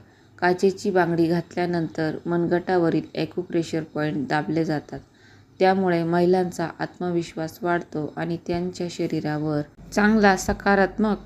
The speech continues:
परिणाम होतो. तिसरा आहे कानातील रिंग म्हणजे झुमके. कानातील रिंग ब्लड सर्क्युलेशनसाठी उपयुक्त असतात. चौथा आहे नाकातील नथ.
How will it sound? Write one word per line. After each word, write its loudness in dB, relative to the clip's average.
परिणाम 4
होतो. -4
तिसरा 4
आहे 4
कानातील 2
रिंग 6
म्हणजे 2
झुमके. -4
कानातील 4
रिंग 2
ब्लड 6
सर्क्युलेशनसाठी 2
उपयुक्त 0
असतात. -2
चौथा 6
आहे 4
नाकातील 0
नथ. -2